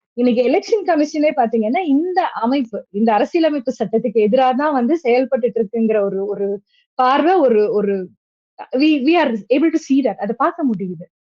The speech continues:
அப்போ it's a very good move-ன்னு தான் நான் சொல்லுவேன். கெட்டதுலயும் நல்லது. சில விஷயங்கள் நம்ம வாழ்க்கையில நடந்துருச்சுன்னா, "ஐயோ, என்னடா இது இப்படி நடந்துருச்சேன்னு" யோசிக்கிறோம் இல்லையா? ஆனா அதுக்கு பின்னாடி வந்து there will be a very big strategic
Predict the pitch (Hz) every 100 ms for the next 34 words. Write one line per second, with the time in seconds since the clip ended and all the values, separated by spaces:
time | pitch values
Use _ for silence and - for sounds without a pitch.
0 | _ - 233 349 320 269 180 233 339 392
1 | 349 254 185 180 302 214 - 196 277 302
2 | 294 269 254 214 - 196 190 - _ _
3 | _ - 262 269 320 302 339 311 233 220
4 | 208 196 - 269 262 381 381 339 269 233
5 | 247 269 269 233 220 240 240 254 247 -
6 | _ _ - 220 226 208 185 202 220 220
7 | 208 190 196 196 190 190 190 240 240 247
8 | 226 214 226 220 202 185 170 185 180 -
9 | _ _ 196 226 214 202 196 208 247 302
10 | 269 226 202 226 202 190 196 202 254 190
11 | 180 190 269 240 233 - 185 180 214 220